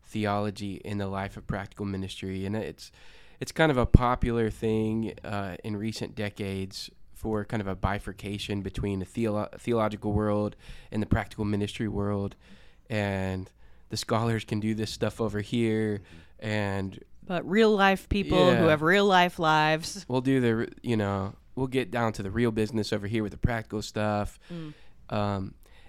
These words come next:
Speaker 1: and a, a fundamental to our ministry at Spirit and Truth is kind of a disagreement with that popular
Speaker 2: Yeah.
Speaker 1: notion. You know, we, like, think the two things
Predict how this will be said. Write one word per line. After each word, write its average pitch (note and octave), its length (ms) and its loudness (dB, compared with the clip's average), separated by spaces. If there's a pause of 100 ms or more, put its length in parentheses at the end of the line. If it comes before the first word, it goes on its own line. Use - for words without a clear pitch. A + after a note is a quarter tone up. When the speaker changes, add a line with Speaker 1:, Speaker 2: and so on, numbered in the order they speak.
Speaker 1:
and C#3 140 6
a, C#3+ 200 2
a C3 40 -4
fundamental C#3 480 6
to B2 120 -4
our A2+ 180 2
ministry A2 520 -2
at F#2 120 -8
Spirit G#2 260 -6
and F#2+ 120 -6
Truth C3+ 360 -6
is G#2 180 -4
kind G#2 220 -4
of G2 120 -6 (1400)
a - 40 -14
disagreement A2+ 720 -4
with G#2 140 -8
that G2+ 280 -6 (800)
popular G2+ 420 -2
Speaker 2:
Yeah. G2+ 60 -2
Speaker 1:
notion. G#2+ 540 -2
You G2+ 100 -2
know, G2+ 140 -2
we, G#2 180 -4
like, G2+ 240 -6
think G#2+ 220 -8
the G2+ 80 -8
two - 200 -8
things G2+ 380 -8